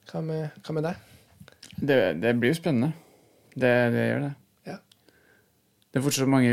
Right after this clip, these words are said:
Speaker 2: ubesvarte spørsmål i mitt hode, så det er litt sånn, <laughs> hva, hva som er hva. Men det, det
Speaker 1: Det
Speaker 2: tror jeg kommer til å lande mer og mer utover i sesongen, bare.
Speaker 1: Det er masse ubesvarte spørsmål hos meg også. Altså, det er umulig å forutse, forutsi eller tenke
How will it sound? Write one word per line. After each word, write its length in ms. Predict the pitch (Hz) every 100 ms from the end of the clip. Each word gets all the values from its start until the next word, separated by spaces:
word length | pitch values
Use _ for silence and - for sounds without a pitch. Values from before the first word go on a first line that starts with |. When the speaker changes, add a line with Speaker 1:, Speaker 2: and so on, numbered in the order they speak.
| 120
Speaker 2:
ubesvarte 400 | 113 113 113 120
spørsmål 400 | 117 117 123 120
i 40 | 120
mitt 160 | 117
hode, 240 | 120 113 120
så 80 |
det 80 | 127
er 80 | 120
litt 100 | 117
sånn, 200 | 113 113 117 - 226 147 143 156
<laughs> 640 | 123 - - - - 123
hva, 100 | 123 123 127
hva 120 | 123 127
som 160 | 139 123
er 80 |
hva. 100 | 120 160 165 143
Men 160 | 139
det, 140 | 139 143 143 139 143
det 80 | 139
Speaker 1:
Det 80 | 117
Speaker 2:
tror 80 | 160
jeg 80 | 170
kommer 100 | 156
til 80 | 143
å 40 |
lande 180 | 139 139
mer 160 | 135 131
og 80 |
mer 160 | 123 143
utover 300 | 127 120 117
i 20 | 120
sesongen, 320 | 110 110 117
bare. 160 | 131 120 _ _
Speaker 1:
Det 80 | 120
er 140 | 127 - _ -
masse 400 | 123 120 - 127
ubesvarte 400 | 131 117 107 104
spørsmål 320 | 113 110 101
hos 120 | 101 101
meg 160 | 87
også. 160 | 90 90 - _ _ 117
Altså, 280 | 107 110 104
det 160 | 107 104
er 240 | 104 104 110 - _ _ -
umulig 640 | 151 151 151 131 107 113
å 220 | 117 117 113
forutse, 640 | - 110 - - 104 110 117
forutsi 460 | 117 113 - 120 127
eller 260 | 120 110 107 220 -
tenke 240 | - 110